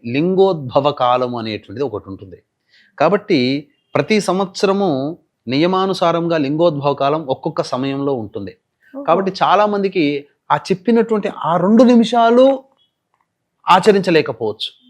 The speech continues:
Speaker 1: కాబట్టి పన్నెండు గంటల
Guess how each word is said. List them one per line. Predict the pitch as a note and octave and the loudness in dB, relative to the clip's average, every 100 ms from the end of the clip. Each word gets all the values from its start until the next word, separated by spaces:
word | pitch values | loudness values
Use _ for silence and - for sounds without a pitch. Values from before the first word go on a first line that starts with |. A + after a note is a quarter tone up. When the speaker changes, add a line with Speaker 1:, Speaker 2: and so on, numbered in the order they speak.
| _ _ _ _ - | _ _ _ _ -2
Speaker 1:
కాబట్టి | C#3 F3 F3+ C#3 A2+ A#2 _ _ _ _ _ _ _ _ | -2 -2 -2 -4 -4 -8 _ _ _ _ _ _ _ _
పన్నెండు | C#3 D#3 G3+ A3+ A3 A3+ | 0 2 0 2 2 4
గంటల | G3 F#3 F3+ F3 F3 | 4 2 0 2 4